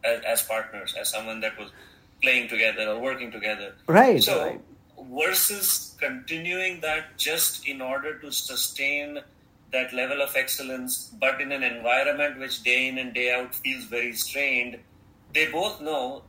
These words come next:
Speaker 1: that they could literally be doing anything else, or rather playing, in Brady's case, playing for another team, Be-, in Belichick's case, coaching another quarterback. They couldn't do anything which will negate pretty much twenty years of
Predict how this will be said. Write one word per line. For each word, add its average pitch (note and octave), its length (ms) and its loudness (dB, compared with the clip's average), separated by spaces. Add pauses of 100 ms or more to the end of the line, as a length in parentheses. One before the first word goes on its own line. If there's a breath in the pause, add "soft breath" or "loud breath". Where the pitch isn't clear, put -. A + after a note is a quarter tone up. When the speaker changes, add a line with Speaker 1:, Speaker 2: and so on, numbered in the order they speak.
Speaker 1:
that - 100 -10 (400)
they D#3+ 120 2
could F3+ 180 -8
literally E3 380 -2
be D#3+ 120 -6
doing D3+ 240 -8 (160)
anything D#3 480 0
else, - 340 -2
or A#2 80 2 (100)
rather B2+ 340 2 (460)
playing, C3 440 2
in A#2 160 -8
Brady's C3+ 340 0
case, C#3 180 -2
playing B2+ 260 -2
for B2+ 80 -8
another B2 280 0
team, D3+ 400 0 (500 soft breath)
Be-, - 200 4
in B3+ 140 -2
Belichick's - 440 0
case, C#3+ 220 -2
coaching C#3 420 -4
another B2+ 480 -2
quarterback. C3 800 0 (180)
They D#3+ 140 4 (100)
couldn't F#3+ 260 -8
do E3 280 -4
anything C#3+ 500 -2
which C#3+ 220 -8
will C3 140 -10 (100)
negate C3 460 -8 (420)
pretty - 240 -4
much - 200 0 (460)
twenty C#3 320 -2
years C3+ 380 -4
of B2+ 260 -2